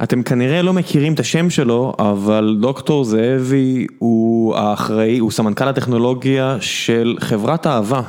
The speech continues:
מהמותגים המוכרים והמצליחים שעובדים והוקמו בארץ.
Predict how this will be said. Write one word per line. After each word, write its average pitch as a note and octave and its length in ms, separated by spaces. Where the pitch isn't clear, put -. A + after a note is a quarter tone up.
מהמותגים A2+ 1120
המוכרים A2+ 840
והמצליחים A#2 920
שעובדים G#2+ 1300
והוקמו A2+ 460
בארץ. C3 580